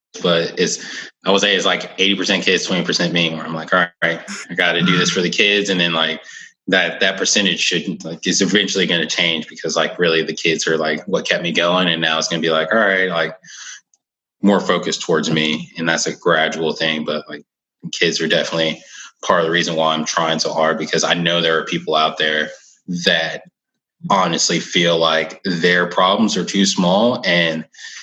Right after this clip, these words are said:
the fact that they only did, they tried to reach two or three people and it didn't work,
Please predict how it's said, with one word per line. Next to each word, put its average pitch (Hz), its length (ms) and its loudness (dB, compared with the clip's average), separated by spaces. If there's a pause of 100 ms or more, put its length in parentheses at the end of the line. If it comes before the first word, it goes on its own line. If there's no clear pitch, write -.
(120)
the 87 100 0
fact 87 420 0
that 85 200 2
they 90 200 4
only 87 300 0
did, 85 320 0
they 87 180 0
tried 87 320 2
to 87 60 -8
reach 87 420 -2
two 101 100 2
or 87 60 2
three 85 220 0
people 85 540 -2 (440)
and 98 120 4
it 82 120 0
didn't 90 240 0
work, 87 540 0